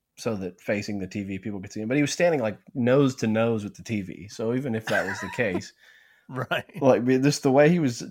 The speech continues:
Speaker 1: treating his television screen as if it was, like, a, a FaceTime on his phone. He was, like, waving to the crowd. He was, like, turning and showing them, like, his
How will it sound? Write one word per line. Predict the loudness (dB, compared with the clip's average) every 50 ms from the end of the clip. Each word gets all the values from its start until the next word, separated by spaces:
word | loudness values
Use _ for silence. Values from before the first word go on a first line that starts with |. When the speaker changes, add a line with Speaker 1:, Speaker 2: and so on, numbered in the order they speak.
| -14 -16 -18 _ -8
Speaker 1:
treating | 0 2 4 4 4 4 2
his | 2 0 0 0 -4 -6 -10 -12 _ _ _ _ _ _ _ _ _ 0
television | 2 4 4 6 4 2 0 0 -2 -4 -4
screen | -6 -8 -8 -6 -6 -4 -4 -4
as | -4 -4 -6
if | -8 -8 -8
it | -8 -6
was, | -6 -6 -6 -4
like, | -4 -4 -6 -6 -8
a, | -10 -10 -10 -12 -14 -16 -20 -20 _ _ _ _ _ -16
a | -16 -16 -14 _ -2
FaceTime | 0 0 0 -2 -4 -8 -6 -6 -4 -4 -4 -4
on | -4 -4 -6
his | -8 -10
phone. | -8 -6 -4 -4 -2 -4 -4 -6 -8 -12 _ _ _ _ _ _ _ _ _ _ _ _ _ _ _ _ _ _ _ _ -6
He | -2 -2
was, | 0 0
like, | 0 0 -2
waving | -2 0 2 2 2 2 2 0 0 0 -2
to | -4
the | -6 -8
crowd. | -6 -4 -2 0 2 2 2 2 2
He | 0
was, | 0 -2
like, | -4 -4 -4
turning | -4 -2 0 0 0 -2
and | -2 -4
showing | -4 -4 -2 -2 -2 -2 -2 -2 -4
them, | -4 -4
like, | -6 -8 -8 -8
his | -10 -12 -12